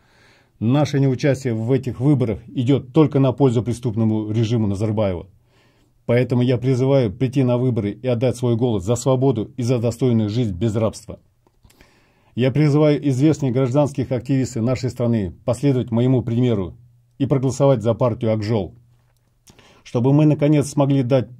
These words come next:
генеральное сражение партии жуликам и ворам «Нур Отан» на полях предстоящих выборов в парламент страны. Дорогие друзья,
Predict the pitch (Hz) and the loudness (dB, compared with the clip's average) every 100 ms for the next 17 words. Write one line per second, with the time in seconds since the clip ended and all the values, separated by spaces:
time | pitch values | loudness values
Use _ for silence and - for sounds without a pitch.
0 | - _ 120 135 151 151 139 120 123 123 | -20 _ 0 4 6 6 4 0 -2 0
1 | 143 127 113 - - - 131 - 120 107 | 2 2 0 -2 -8 0 0 0 -4 0
2 | 131 120 117 117 110 123 123 110 113 117 | 2 0 0 0 0 0 0 -2 -2 -2
3 | 107 95 90 _ _ _ _ _ _ _ | -2 -4 -6 _ _ _ _ _ _ _
4 | - 120 135 147 147 127 120 123 139 - | -4 2 4 4 2 -2 -2 2 2 0
5 | - 117 135 131 - - - 120 117 123 | -6 0 2 2 -2 -10 -6 -4 0 0
6 | 120 117 - 117 104 98 90 _ _ _ | 0 -4 -6 -4 -2 -4 -6 _ _ _
7 | _ _ _ _ _ _ _ _ _ _ | _ _ _ _ _ _ _ _ _ _
8 | _ _ - 117 139 151 139 117 117 92 | _ _ -4 0 4 4 4 2 0 -2
9 | 85 | -8